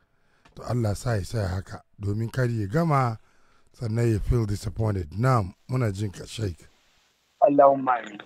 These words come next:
Speaker 2: To idan muka tafi ma akan magana Ibn Abdul Barri cewa wahami, kaga ba za mu karɓi addini ba tare da hujja ba. Wahami, a gu-, wa-, yaushe ya wahamin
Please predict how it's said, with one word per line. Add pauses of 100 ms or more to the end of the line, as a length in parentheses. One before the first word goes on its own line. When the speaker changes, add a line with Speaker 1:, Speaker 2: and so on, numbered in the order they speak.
(580)
Speaker 2:
To
idan
muka
tafi
ma
akan
magana (340)
Ibn
Abdul
Barri
cewa
wahami, (1040)
kaga
ba
za
mu
karɓi
addini
ba
tare
da
hujja
ba. (920)
Wahami, (840)
a
gu-, (760)
wa-,
yaushe
ya
wahamin